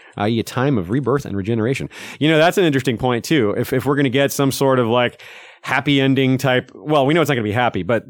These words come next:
well, there'll be parts of it that'll be happy. Bittersweet means there should be some good things. Um, well, it doesn't have to mean that, but I suspect, given so many characters and plot lines, there'll be some un-, you know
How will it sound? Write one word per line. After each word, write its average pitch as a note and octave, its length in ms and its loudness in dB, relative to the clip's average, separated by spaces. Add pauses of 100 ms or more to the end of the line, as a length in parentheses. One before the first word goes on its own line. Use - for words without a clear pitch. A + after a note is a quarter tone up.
(120)
well, B2 160 0
there'll D3+ 120 0
be C3+ 100 0
parts - 360 0
of A2+ 80 -8
it G#2+ 80 -10
that'll - 140 -20
be - 60 -20
happy. - 300 -16 (140)
Bittersweet F#3 420 2
means C#3 220 2
there A#2+ 80 0
should A#2 160 -8
be A2 80 -6
some B2 580 -2
good G2+ 260 -4
things. E2 680 -6 (100)
Um, D#2 460 -8
well, F#2 180 -2
it - 20 -10
doesn't G#2 180 -8
have C3+ 120 -2
to F2 80 -12
mean F2 120 -10
that, F2+ 180 -8
but C3+ 100 -2
I D#3+ 120 2
suspect, C#3 480 -4
given A#2 180 -2
so E3 120 -2
many C#3 140 0
characters A2+ 360 -4
and - 80 -20
plot G#2 200 0
lines, F#2 200 -6
there'll B2 100 -2
be A2+ 100 -8
some D#3 400 0 (720)
un-, C#3 280 2 (160)
you C#3+ 120 0
know G#2+ 280 -2